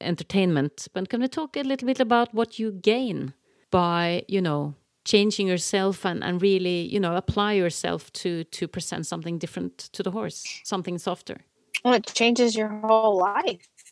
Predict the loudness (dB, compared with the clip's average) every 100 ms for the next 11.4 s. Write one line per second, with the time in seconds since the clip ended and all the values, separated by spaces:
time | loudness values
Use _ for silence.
0 | _ _ -2 0 0 0 0 -2 -4 -4
1 | -2 0 0 0 -2 -2 -2 -4 -8 -6
2 | -4 -6 -10 -8 -8 -2 -2 -2 0 0
3 | -2 _ _ -20 _ -2 0 4 4 4
4 | 4 4 0 -2 -6 -4 -4 -4 -10 -10
5 | -8 -10 -2 -2 -2 -4 -4 -2 -2 -2
6 | 0 0 0 -2 -2 -2 -2 -6 -4 -4
7 | -4 -4 0 2 2 0 0 0 0 -2
8 | -4 -6 -2 -2 -2 -4 -8 0 4 6
9 | 4 0 0 0 -2 -4 -6 -4 -6 -4
10 | 2 2 2 -6 -4 -2 -4 -8 _ _
11 | _ 0 0